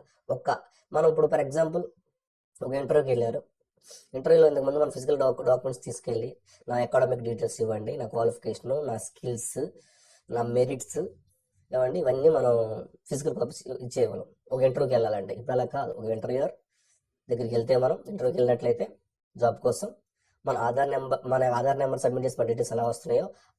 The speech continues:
అపార్ ఐడి ఇచ్చినట్లయితే, అపార్ ఐడి వాళ్ళు చెప్పినట్లయితే సిస్టంలో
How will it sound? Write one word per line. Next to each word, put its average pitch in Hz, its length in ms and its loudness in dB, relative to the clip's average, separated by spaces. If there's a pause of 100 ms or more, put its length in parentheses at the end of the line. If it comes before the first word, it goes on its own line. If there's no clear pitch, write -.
(100)
అపార్ 170 540 0
ఐడి 127 320 4
ఇచ్చినట్లయితే, 107 680 -2 (200)
అపార్ 135 300 -2
ఐడి 123 280 0
వాళ్ళు 120 200 2
చెప్పినట్లయితే 143 460 -6
సిస్టంలో 131 380 -6